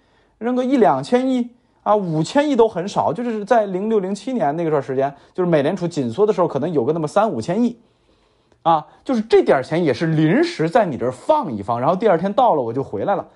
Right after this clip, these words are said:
对吧？但是现在告诉大家报个数啊，上周我看数据的时候，突破了两万亿美金，历史之最啊。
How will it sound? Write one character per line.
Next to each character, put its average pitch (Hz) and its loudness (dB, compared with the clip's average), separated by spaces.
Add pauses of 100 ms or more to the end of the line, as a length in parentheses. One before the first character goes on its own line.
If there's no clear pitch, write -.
(180)
对 - -4
吧？ 285 0 (260)
但 214 2
是 - -10
现 180 -4
在 151 2
告 139 -2
诉 131 -4
大 120 0
家 123 -2
报 147 2
个 131 -2
数 190 -8
啊， - 0 (840)
上 233 0
周 160 2
我 131 4
看 131 -4
数 139 -6
据 117 -4
的 98 -6
时 90 -12
候， - -14 (560)
突 226 -4
破 214 2
了 160 2
两 143 0
万 214 0
亿 311 -2
美 110 -6
金， 92 -14 (720)
历 339 0
史 220 -4
之 - -12
最 392 -2 (1200)
啊。 123 -4